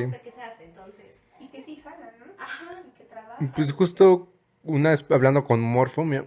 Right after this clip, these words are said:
Speaker 3: un besote pa' mi Morfo. Pues, cuando me preguntaba qué tal estaba la carrera, le dije, "Ahí está la verga". Le pasó lo mismo, pero lo más chingón que le pasó a él es que, pues, pudo hacer contactos.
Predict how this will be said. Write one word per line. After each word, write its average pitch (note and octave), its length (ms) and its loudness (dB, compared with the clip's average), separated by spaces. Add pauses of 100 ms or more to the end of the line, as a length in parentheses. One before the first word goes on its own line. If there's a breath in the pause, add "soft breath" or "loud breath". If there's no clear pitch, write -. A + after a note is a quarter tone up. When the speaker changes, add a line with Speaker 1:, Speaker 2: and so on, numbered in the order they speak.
(140)
Speaker 3:
un B2+ 120 -2
besote C3 360 6
pa' B2 140 0
mi G#2 100 0
Morfo. A#2+ 400 0 (760 loud breath)
Pues, C3+ 320 0
cuando C3 220 8
me B2+ 100 2
preguntaba B2+ 440 6
qué D#3+ 80 2
tal D3+ 160 4
estaba D3 300 6
la B2 160 6
carrera, A#2 520 4 (200)
le A2 280 -10
dije, G2 200 -2
"Ahí G2 80 0
está G#2 180 -4
la G2 120 0
verga". G2 280 -2 (160 soft breath)
Le A2 200 0
pasó G#2+ 220 -2
lo B2+ 120 0
mismo, C3 260 -2
pero A2+ 160 4
lo G#2 140 2
más B2 180 4
chingón D3 360 2
que C#3 80 2
le C3 100 4
pasó A2+ 220 0
a - 20 2
él A2+ 80 -2
es A2 120 -6
que, A#2+ 120 -8
pues, G#2+ 260 -8
pudo A#2+ 200 0
hacer A2 180 -2
contactos. B2+ 680 2